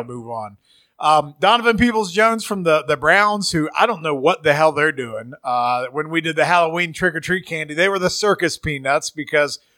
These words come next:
fuck 'em, that's why. They're terrible. Donovan Peoples-Jones, he's a speedster. If there was a team to go to, the Lions? Like, they just picked up another offensive weapon? Is that what we <laughs> need out there? Like, what a win for the Lions, right?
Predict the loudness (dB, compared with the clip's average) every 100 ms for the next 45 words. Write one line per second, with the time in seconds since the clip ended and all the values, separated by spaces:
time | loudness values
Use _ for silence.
0 | _ 0 2 2 -2 2 2 0 -4 -4
1 | -4 -8 _ _ 2 2 4 2 2 0
2 | -2 -6 _ _ 2 2 0 0 0 0
3 | -2 0 0 -2 -4 -2 -2 -4 -6 -6
4 | -4 -6 -6 -6 -6 _ -14 0 2 2
5 | 0 0 0 0 0 4 2 2 -2 -2
6 | -4 -10 _ _ -2 0 2 2 4 4
7 | 2 -2 -4 -10 -12 -16 _ _ 0 2
8 | 2 0 -6 -6 -2 0 2 2 2 2
9 | 2 2 2 0 0 -6 -2 0 2 0
10 | -2 0 2 2 2 0 0 -2 0 0
11 | 0 0 0 2 0 0 0 2 0 -2
12 | -4 -4 -4 -4 -6 -8 -2 2 2 0